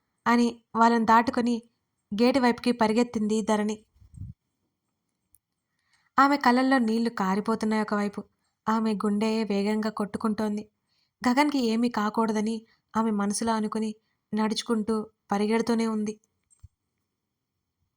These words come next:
వెనకే సెక్యూరిటీ ధరణి వెంట పరిగెత్తారు ఆమెను ఆపడానికి ప్రయత్నం చేస్తూ. బయట సెక్యూరిటీకి కారిచ్చి పార్క్ చేయమని చెప్పి ఏదో ఆలోచిస్తూ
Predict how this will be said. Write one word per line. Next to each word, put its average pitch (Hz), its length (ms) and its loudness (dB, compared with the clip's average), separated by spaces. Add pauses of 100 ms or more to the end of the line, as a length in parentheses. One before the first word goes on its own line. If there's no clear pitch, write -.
(540)
వెనకే 277 340 2
సెక్యూరిటీ 240 560 0 (480)
ధరణి 226 300 0
వెంట 220 260 0
పరిగెత్తారు 208 600 -2 (340)
ఆమెను 202 360 -2 (160)
ఆపడానికి 196 480 0
ప్రయత్నం 196 420 -4
చేస్తూ. 196 320 -8 (800)
బయట 240 280 2
సెక్యూరిటీకి 220 880 -2 (580)
కారిచ్చి 247 540 2 (140)
పార్క్ 214 300 0
చేయమని 220 340 -2
చెప్పి 262 220 -4 (440)
ఏదో 262 180 2 (160)
ఆలోచిస్తూ 233 600 4